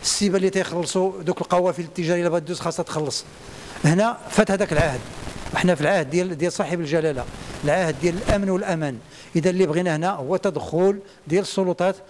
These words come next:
باش هاد الناس ما يبقاوش يدوروا هنايا في، في، في، في، راه جميع المدن، ما، ما يقولكش شي واحد هاد المدينه ما فيها، جميع المدن المغربيه س-، س-،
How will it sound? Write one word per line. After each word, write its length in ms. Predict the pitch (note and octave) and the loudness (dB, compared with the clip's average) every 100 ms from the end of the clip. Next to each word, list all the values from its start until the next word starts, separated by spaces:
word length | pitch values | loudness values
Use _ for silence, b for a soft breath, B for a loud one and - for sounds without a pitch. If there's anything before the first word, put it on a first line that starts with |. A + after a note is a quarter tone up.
| B B | B B
باش 220 | E3+ - | 0 2
هاد 120 | F#3+ | 0
الناس 320 | F3 F3+ F3+ E3 | 2 0 0 0
ما 80 | |
يبقاوش 380 | E3+ - G3+ - | 0 2 -2 0
يدوروا 280 | F3 F3 D#3 | -2 0 0
هنايا 240 | D#3 D#3+ | 0 0
في، 200 | D#3+ F3 | -2 -6
في، 200 | D3+ F3 | -6 -6
في، 260 | D#3 F3+ D#3 | -4 -4 -2
في، 180 | - C3+ B B G#3+ | 0 0 B B 4
راه 80 | |
جميع 300 | G3 A3+ B3+ | 4 4 4
المدن، 360 | G#3 A3+ G#3+ G#3+ | 4 2 4 2
ما، 220 | F#3 A3+ | 2 2
ما 120 | F#3+ | 2
يقولكش 280 | G3 A3+ A#3 | 0 0 -2
شي 80 | A#3 | 0
واحد 200 | G3 D#3+ | 0 0
هاد 100 | F3+ | -2
المدينه 280 | F3 F3+ F#3 | 0 0 0
ما 100 | F3+ | 0
فيها، 160 | F#3 | 0
جميع 320 | C#3+ F#3 A#3+ A3 | 0 0 0 0
المدن 360 | A3 A3 A3 | 0 0 2
المغربيه 440 | G#3 F3 G#3 G3+ A#3 | 2 2 0 0 0
س-، 140 | A#3+ | -2
س-، 200 | G3 | -6